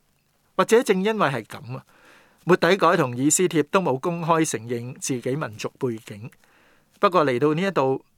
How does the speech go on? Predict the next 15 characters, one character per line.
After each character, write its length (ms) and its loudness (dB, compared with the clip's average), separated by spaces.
猶 200 2
大 180 4
人 180 4
就 160 2
以 200 -4
佢 120 0
哋 120 2
嘅 120 2
民 200 -4
族 200 -2
身 240 -2
份 180 -2
自 220 -4
豪 160 -6
啦， 120 -8